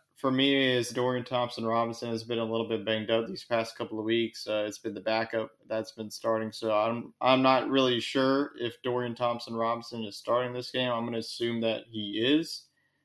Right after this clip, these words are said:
Uh, so I think that, uh, U C L A will win this game pretty convincingly. I don't think it's gonna get to seventeen points. Uh,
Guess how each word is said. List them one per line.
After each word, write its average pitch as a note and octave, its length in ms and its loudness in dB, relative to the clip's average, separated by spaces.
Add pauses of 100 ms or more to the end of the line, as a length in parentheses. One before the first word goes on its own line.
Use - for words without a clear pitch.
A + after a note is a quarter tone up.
(200)
Uh, A2+ 600 4 (380)
so A#2+ 240 2
I A#2 120 6
think A#2+ 300 0
that, A#2+ 220 4
uh, A#2 140 4
U A#2 160 0
C - 160 -4
L C3 220 6
A B2 260 2 (100)
will A#2 280 0
win B2+ 120 2
this C3 440 -6
game B2+ 340 -2
pretty C3+ 160 -2
convincingly. B2+ 540 -2
I B2 60 2
don't B2+ 180 2
think B2+ 120 -2
it's A2+ 120 -4
gonna A2+ 200 -6
get A2 180 -2
to A2 120 -6
seventeen G#2+ 560 -6
points. A2 400 -4
Uh, G#2+ 220 0